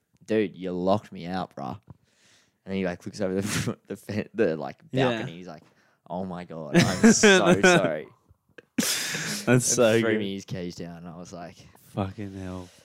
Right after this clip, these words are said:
Speaker 1: "Did I deserve that? Probably."
Speaker 2: But that's just what happens. Those kind of things only happen when you're disgustingly hungover.
Speaker 1: Yeah. It's like when you're,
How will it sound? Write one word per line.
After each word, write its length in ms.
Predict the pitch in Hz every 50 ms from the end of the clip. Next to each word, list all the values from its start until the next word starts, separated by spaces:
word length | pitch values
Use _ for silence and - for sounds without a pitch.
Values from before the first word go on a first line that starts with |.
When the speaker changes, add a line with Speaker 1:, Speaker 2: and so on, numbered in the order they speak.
| _ _ -
Speaker 1:
"Did 160 | - 123 151
I 140 | 170 165 165
deserve 420 | 160 151 123 113 123 131 143 156 151
that? 300 | 185 202 226 - - _ _ _ _ _ _
Probably." 720 | - - - - 143 170 196 190 147 127 127 143 170 208 - - _ _ _ _ _ -
Speaker 2:
But 100 | 143 139
that's 200 | 147 156 - -
just 160 | - - -
what 120 | 110 98
happens. 540 | 95 104 104 101 110 104 98 95 - - - _ _
Those 240 | - 127 147 170 175
kind 160 | - 208 185
of 60 | 185 175
things 160 | 185 175 160
only 220 | 147 131 117 113 113
happen 260 | 117 110 107 107 104
when 140 | 104 104 101
you're 160 | 104 104 101
disgustingly 680 | 95 95 - - - - 113 123 - - 95 - - - -
hungover. 420 | - - - - - - - - _ _ _ - -
Speaker 1:
Yeah. 300 | 117 117 107 95 80 - - _ _ _ _ _
It's 140 | 117 113 -
like 140 | 131 123 110
when 160 | 120 120 120
you're, 500 | 120 123 120 120 117 113 107 101 95 -